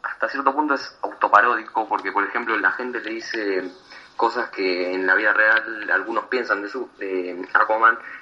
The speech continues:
que es, tienen, sus poderes son tontos, así que habla con los peces, que eso es estúpido,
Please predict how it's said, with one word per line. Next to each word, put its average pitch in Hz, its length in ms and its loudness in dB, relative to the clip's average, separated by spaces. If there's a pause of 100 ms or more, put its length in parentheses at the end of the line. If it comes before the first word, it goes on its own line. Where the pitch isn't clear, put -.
(220)
que 85 600 -2 (560)
es, - 720 -4
tienen, 95 280 -2
sus 104 140 -6
poderes 104 280 -2
son 95 200 -4
tontos, 107 440 0
así 101 320 -2
que 90 440 -2 (1080)
habla 101 260 2
con 101 160 -2
los 95 140 -2
peces, 101 640 -2
que 95 140 -8
eso 92 280 -4
es 87 200 -6
estúpido, 104 720 -2